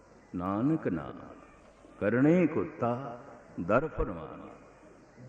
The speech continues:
ਇਸ ਵਾਸਤੇ ਸਤਿਗੁਰਾਂ ਨੇ ਕੋਈ ਆਪਣੀ ਤਸਵੀਰ ਦੀ ਪੂਜਾ ਨਾ ਦੱਸੀ, ਆਪਣੀ ਮੂਰਤੀ ਦੀ ਪੂਜਾ ਨਾ ਦੱਸੀ,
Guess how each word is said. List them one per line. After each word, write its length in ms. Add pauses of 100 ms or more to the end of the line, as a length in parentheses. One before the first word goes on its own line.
(280)
ਇਸ 180
ਵਾਸਤੇ 340
ਸਤਿਗੁਰਾਂ 540
ਨੇ 100
ਕੋਈ 220
ਆਪਣੀ 280
ਤਸਵੀਰ 460
ਦੀ 120
ਪੂਜਾ 380
ਨਾ 140
ਦੱਸੀ, 300
ਆਪਣੀ 240
ਮੂਰਤੀ 420
ਦੀ 100
ਪੂਜਾ 380
ਨਾ 120
ਦੱਸੀ, 320